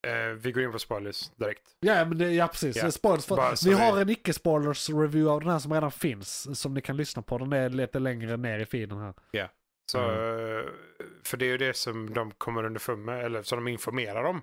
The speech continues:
Speaker 2: Ja.
Speaker 1: Att, eh,
Speaker 2: Märk väl, detta är väl bara i den här versionen av Miles Morales story. Han är väl inte ett undantag i Ultimate Spider-Man där han kommer från
Speaker 1: Nej,
Speaker 2: världen
Speaker 1: nej, nej,
Speaker 2: i
Speaker 1: nej.
Speaker 2: serien.
Speaker 1: Nej, som jag förstår det så är detta separat kanon.
Speaker 2: Ja.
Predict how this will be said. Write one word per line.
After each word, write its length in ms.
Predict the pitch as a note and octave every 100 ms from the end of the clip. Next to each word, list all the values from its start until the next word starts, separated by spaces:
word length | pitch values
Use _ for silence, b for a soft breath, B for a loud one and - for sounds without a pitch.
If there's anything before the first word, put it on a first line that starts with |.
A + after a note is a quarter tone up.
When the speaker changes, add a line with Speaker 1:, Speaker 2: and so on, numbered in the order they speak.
| b
Speaker 2:
Ja. 240 | - B2 G2+ _ -
Speaker 1:
Att, 380 | - B2+ - - - _ _ -
eh, 540 | C3 A#2+ A#2+ A2+ A2+ A#2+ - _ -
Speaker 2:
Märk 240 | F#3 F3 G3
väl, 140 | D#3+
detta 280 | F3 - D#3
är 40 |
väl 140 | C#3+ C#3
bara 400 | D3+ E3+ D#3 C#3
i 100 | C3+
den 140 | C3
här 260 | D3 C#3+ G#2+
versionen 600 | B2+ - C3 A#2 A2+ A#2+
av 180 | A#2+ A#2
Miles 240 | A2+ -
Morales 360 | B2+ G#2+ G2+ -
story. 400 | - B2 F#2 F#2+
Han 180 | A#2+
är 40 | A2+
väl 120 | A2
inte 260 | B2 - A2+ A2 A2+
ett 160 | G#2+ C3
undantag 640 | C3+ C#3 A#2+ - A2 A2
i 140 | A2+
Ultimate 340 | A#2 G#2+ G#2+ G#2
Spider-Man 440 | - A2+ G2 G2+
där 80 | G2+
han 100 | G#2
kommer 200 | - G#2
från 140 | F#2+ G#2
Speaker 1:
Nej, 300 | D3 F#3+ F#3
Speaker 2:
världen 20 |
Speaker 1:
nej, 160 | F3+ G3
nej, 100 | D#3
Speaker 2:
i 20 |
Speaker 1:
nej. 100 | A2 F#2+ A2 D#3
Speaker 2:
serien. 240 | D#3+ C#3+ C#3+
Speaker 1:
Nej, 100 | D3+
som 160 | -
jag 120 | E3
förstår 280 | D#3+ E3+ D3+
det 100 | A#2
så 120 | -
är 80 | A2+
detta 420 | A2+ - G#2+ G#2+
separat 460 | G#2+ A2+ A2+ G#2+ -
kanon. 320 | - G#2 G#2+ -
Speaker 2:
Ja. 200 | - B2